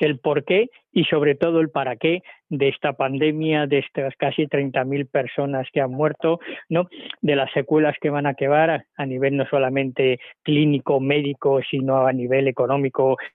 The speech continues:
y a nivel, a nivel espiritual incluso. Y entonces decir, bueno, pues vamos a ir a esas hospederías, vamos a tener nuestras vacaciones, nuestro periodo vacacional en est-, en estas hospederías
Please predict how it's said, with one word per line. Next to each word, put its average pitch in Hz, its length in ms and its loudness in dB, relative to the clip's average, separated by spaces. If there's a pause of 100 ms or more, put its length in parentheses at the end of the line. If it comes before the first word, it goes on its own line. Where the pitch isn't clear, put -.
(200)
y 156 120 2
a 135 80 -2
nivel, 135 300 2
a 151 80 -2
nivel 147 260 0
espiritual 139 640 -2
incluso. 165 480 -2 (360)
Y 165 80 2
entonces 156 320 0
decir, 147 240 0
bueno, 143 240 0 (260)
pues 147 160 2
vamos 160 320 0
a 165 80 2
ir 180 220 2
a 160 120 0
esas 156 240 -2
hospederías, 170 760 2
vamos 156 340 0
a 160 100 2
tener 156 340 0
nuestras 151 400 -2
vacaciones, 147 640 0 (280)
nuestro 165 320 0
periodo 165 460 2
vacacional 151 680 -2 (340)
en 151 180 0
est-, - 300 -4
en 156 180 -2
estas 156 280 -4
hospederías 170 720 2